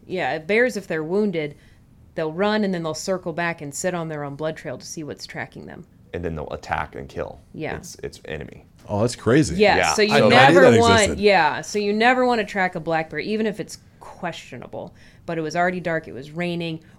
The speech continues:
Speaker 1: We're like, "This is just, we just need to back out." It gets,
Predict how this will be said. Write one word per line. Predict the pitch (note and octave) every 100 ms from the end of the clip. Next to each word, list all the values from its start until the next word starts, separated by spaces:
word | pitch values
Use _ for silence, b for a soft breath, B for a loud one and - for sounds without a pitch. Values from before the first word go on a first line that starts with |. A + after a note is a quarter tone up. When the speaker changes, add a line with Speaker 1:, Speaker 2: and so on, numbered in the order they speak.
| -
Speaker 1:
We're |
like, | C3+ C#3
"This | E3 E3+
is | D#3+
just, | D#3 -
we | F3+
just | E3 E3+
need | D3+
to | C#3+
back | A#2 A#2
out." | - - -
It | E3
gets, | D#3 D#3+ -